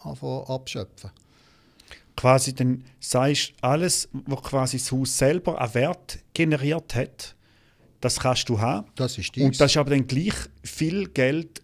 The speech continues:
Speaker 2: egal ob das in Unterengstringen oder eben auf dem Para-, auf dem Zürich Paradeplatz steht. Die, wie die, du kannst gleich viel, es ist dann gleich rentabel für den Besitzer, ob er eine Wohnung am,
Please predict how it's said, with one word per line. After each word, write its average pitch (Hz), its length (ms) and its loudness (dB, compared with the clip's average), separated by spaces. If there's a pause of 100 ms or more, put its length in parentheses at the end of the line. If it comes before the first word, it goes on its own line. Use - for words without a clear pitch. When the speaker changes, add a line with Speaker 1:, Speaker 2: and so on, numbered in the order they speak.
Speaker 2:
egal 139 440 0
ob 147 240 -4
das 135 220 -2
in 131 180 -2
Unterengstringen 143 1120 0
oder 120 360 -2
eben 120 420 0 (440)
auf 113 100 -6
dem 123 180 -4
Para-, 113 260 0
auf 127 140 -2
dem 117 280 -2 (180)
Zürich 131 320 -2
Paradeplatz 107 600 -4
steht. - 460 -6 (400)
Die, 123 220 0
wie 120 120 2
die, 151 220 2 (120)
du 156 100 2
kannst 151 320 2
gleich 165 200 -2
viel, 160 340 -4 (200)
es - 100 -6
ist 139 100 0
dann 143 80 -2
gleich 165 340 0
rentabel 165 720 0 (240)
für 143 220 -2
den 143 160 0
Besitzer, 170 580 0 (500)
ob 139 200 6
er 123 200 4
eine 120 200 2
Wohnung 160 320 4 (680)
am, 117 320 2